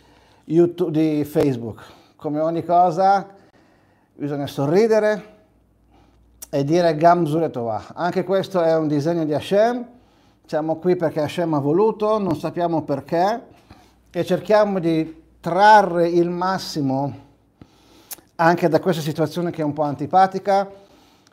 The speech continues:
perché si parla di to-, di parole di Torah e di espandere Torah, e perciò, eh, ogni cosa per il bene. Va bene così, dai. Buonasera a tutti, bentrovati.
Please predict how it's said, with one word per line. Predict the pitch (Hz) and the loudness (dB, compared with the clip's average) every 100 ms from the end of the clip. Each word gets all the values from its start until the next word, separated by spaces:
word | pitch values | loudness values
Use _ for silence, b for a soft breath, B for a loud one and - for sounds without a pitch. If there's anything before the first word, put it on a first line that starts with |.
| _ | _
perché | - 147 147 135 | -6 -6 -4 -4
si | 139 | -4
parla | - 151 147 | -2 0 2
di | 143 135 | 0 -4
to-, | 147 139 139 | -2 -4 -4
di | 131 | -4
parole | 131 147 160 | 2 2 2
di | 151 | 0
Torah | 151 151 185 180 | 0 4 4 4
e | 139 135 127 | 2 0 -2
di | 127 | -4
espandere | 113 175 202 208 185 | -2 4 4 4 -2
Torah, | 175 165 160 180 165 | -2 0 2 4 2
e | 147 | -2
perciò, | 147 - 165 160 151 B B B B _ _ _ _ _ _ _ _ _ _ | -6 0 2 2 0 B B B B _ _ _ _ _ _ _ _ _ _
eh, | - 123 123 123 120 107 B B B B - | -8 -4 -2 -2 -4 -8 B B B B -8
ogni | 214 254 262 | -4 0 -2
cosa | - 233 214 | 2 4 4
per | 190 175 | 2 2
il | 156 | 2
bene. | 123 117 | 2 0
Va | 123 190 | 0 2
bene | 240 214 | 2 2
così, | 160 127 | -2 -2
dai. | 123 170 113 - - B B B B B B - | 4 4 4 -10 -20 B B B B B B 2
Buonasera | 180 233 - 277 269 | 4 4 4 4 4
a | |
tutti, | 262 254 240 | 2 -2 2
bentrovati. | 220 240 233 220 220 226 226 247 262 - | 4 2 2 4 6 6 2 -2 -2 -8